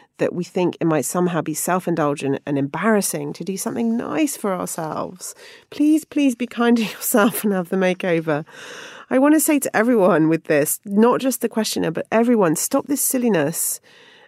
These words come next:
and just do whatever you want and need to do now to feel better about yourself. Like, properly better, not just stick your head in the sand and drink four bottles of wine better,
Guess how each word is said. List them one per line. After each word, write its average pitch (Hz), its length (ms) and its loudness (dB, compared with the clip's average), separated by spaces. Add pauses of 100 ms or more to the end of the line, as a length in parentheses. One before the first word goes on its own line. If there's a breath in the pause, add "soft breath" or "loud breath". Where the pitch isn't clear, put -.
(160 loud breath)
and 202 160 2
just - 220 -2
do 240 140 0
whatever 220 300 2
you 233 140 2
want 190 440 0
and 180 240 0
need 170 600 0
to - 100 -10
do 170 220 0
now 175 500 2
to 180 140 -12
feel 170 160 -6
better 165 360 -4
about 131 240 -2
yourself. - 720 -8 (540 loud breath)
Like, - 220 -2
properly 202 500 0
better, 127 400 -2
not 180 220 -2
just - 240 -4
stick - 260 -4
your 170 100 -2
head 165 140 -2
in 156 120 2
the 151 60 -2
sand 156 280 0
and 160 100 -2
drink 151 220 -2
four - 160 -6
bottles 160 340 -8
of 165 80 -12
wine 143 280 0
better, - 440 -8